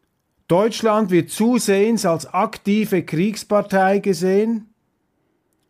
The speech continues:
die sich auf einen längerfristigen Krieg mit Russland vorbereitet. Seit März, also nicht seit März mit Ä, sondern seit März mit E,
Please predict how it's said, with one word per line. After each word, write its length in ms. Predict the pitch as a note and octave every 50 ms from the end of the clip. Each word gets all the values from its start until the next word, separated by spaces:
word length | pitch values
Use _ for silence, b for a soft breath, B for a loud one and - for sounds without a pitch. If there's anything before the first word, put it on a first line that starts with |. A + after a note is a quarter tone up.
| _ _ _ _ _ _ -
die 120 | G#3 A3
sich 220 | G3 G3 G3 G3 F#3+
auf 100 | D#3 F3+
einen 260 | F3 F3 E3+ E3+ D#3+
längerfristigen 1040 | D3+ D#3+ F3+ G#3 A#3 A#3+ A#3+ F#3 F#3+ G3 G#3+ G#3+ G#3 F#3+ - - F3 - E3 C#3+ C3
Krieg 380 | - E3+ F3+ G#3 A3 A3 G#3+
mit 180 | F3+ D#3+ D3 -
Russland 520 | E3+ F#3+ A3 G#3 G#3+ - F#3+ F3 E3 D3+ -
vorbereitet. 1040 | - E3 F#3+ G#3 F#3 G#3 G3 F#3+ E3+ B2+ G2 F2+ F2 - - - - _ _ - _ _ _ _ _ _ _ _ _ _ _ _ _ _ _ _ _ _ _ _ _ _ _ _ _ _ _ _ _ _ _ _ _ _ _ _ _ _ _ _ _ _ _ _ _ _ _ _ _ _ _ _ _ _ _ _ _ _ _ _ _ _ _ _ _ _ _ _ _ _ _
Seit 420 | - - E3 D#3+ D#3+ D#3+ - -
März, 840 | D#3 E3+ E3+ F3+ G#3 A#3 B3 G#3+ - - - - - - - - - _ _ _ _ _ _ _ _
also 220 | - - F#2+ A2+ B2+
nicht 180 | D#3+ F#3+ F#3+
seit 220 | - G3+ G3 F3+ D#3+
März 420 | D3+ D#3 E3 F#3 F#3+ F#3 - -
mit 140 | D#3+ D#3 D3
Ä, 240 | D#3 D#3+ F#3 G#3+ G#3+
sondern 320 | E3+ F3+ E3+ D#3+ D#3 C#3
seit 320 | C3 E3 D3+ C#3+ C#3+ C#3 C#3
März 420 | D3 D3+ D#3+ D#3+ E3 - - -
mit 260 | C#3 C#3 C#3 - -
E, 420 | D#3 D#3 D#3+ E3+ G3 A#3 A#3 G3